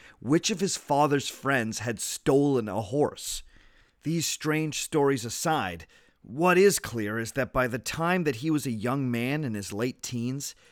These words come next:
he was already somewhat of a notorious figure in his village.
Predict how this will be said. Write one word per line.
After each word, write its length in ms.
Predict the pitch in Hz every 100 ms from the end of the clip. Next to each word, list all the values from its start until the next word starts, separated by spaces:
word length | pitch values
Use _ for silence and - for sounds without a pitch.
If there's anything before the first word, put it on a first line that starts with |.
| _ _
he 200 | - 220
was 260 | 214 202 139 -
already 720 | 170 180 160 143 147 143 143
somewhat 560 | 135 - 151 151 135 127
of 140 | 117
a 60 | 127
notorious 800 | 127 127 - 143 139 131 127 -
figure 440 | - 131 117 117 113
in 200 | 95 104
his 240 | 101 92
village. 580 | 92 131 95 67 -